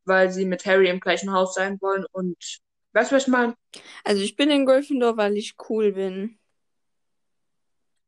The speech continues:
Speaker 1: Nina?
Speaker 2: Hm?
Speaker 1: Okay, ich möchte jetzt die Gründe sagen, warum du in Gryffindor bist. Also erstens, Nina ist in Gryffindor, weil sie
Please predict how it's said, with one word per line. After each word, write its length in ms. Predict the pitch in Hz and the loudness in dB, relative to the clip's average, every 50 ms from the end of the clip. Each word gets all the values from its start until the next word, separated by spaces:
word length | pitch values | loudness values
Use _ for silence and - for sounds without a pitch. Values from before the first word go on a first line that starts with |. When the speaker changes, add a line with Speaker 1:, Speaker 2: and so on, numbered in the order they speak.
| - - - - - - _ _ _ _ _ _ _ _ _ _ _ _ _ _ _ _ _ - - - - - - _ _ | -10 -10 -10 -12 -18 -20 _ _ _ _ _ _ _ _ _ _ _ _ _ _ _ _ _ -20 -20 -20 -20 -20 -20 _ _
Speaker 1:
Nina? 420 | - 240 247 247 277 311 330 330 - _ _ _ _ _ _ _ - _ _ _ _ | 2 4 6 6 6 4 2 -2 -6 _ _ _ _ _ _ _ -20 _ _ _ _
Speaker 2:
Hm? 420 | 277 220 208 202 208 226 311 370 - _ _ _ | -10 -8 -6 -6 -6 -8 -8 -10 -12 _ _ _
Speaker 1:
Okay, 320 | - 240 247 277 277 - - | 0 2 4 4 4 4 4
ich 140 | - 262 - | 2 2 6
möchte 220 | 262 269 277 - | 6 6 6 4
jetzt 180 | 285 - - - | 2 0 0 -4
die 40 | - | -2
Gründe 280 | - - 262 254 254 | 2 4 4 4 6
sagen, 200 | 233 240 233 233 | 6 4 4 4
warum 200 | 226 220 226 226 | 4 4 4 4
du 60 | 220 208 | 4 2
in 80 | 208 | 2
Gryffindor 380 | 208 - 208 196 202 185 180 185 | 0 -2 -2 -2 -4 -6 -6 -8
bist. 240 | - 156 - - - | -10 -12 -8 -4 -2
Also 160 | 202 208 226 | -2 0 0
erstens, 640 | - - 233 254 262 - 277 262 254 - - - - - - _ _ | 2 2 2 2 2 2 0 0 0 -2 -6 -10 -14 -20 -20 _ _
Nina 220 | - 240 247 240 240 | 2 4 6 6 6
ist 120 | 226 240 | 6 4
in 80 | 240 233 | 2 4
Gryffindor, 480 | - 247 240 247 240 226 220 220 208 | 4 4 4 4 4 4 4 6 6
weil 200 | 196 214 208 202 | 6 6 6 4
sie 360 | 196 185 190 202 196 185 - | 4 2 0 -4 -4 -6 -8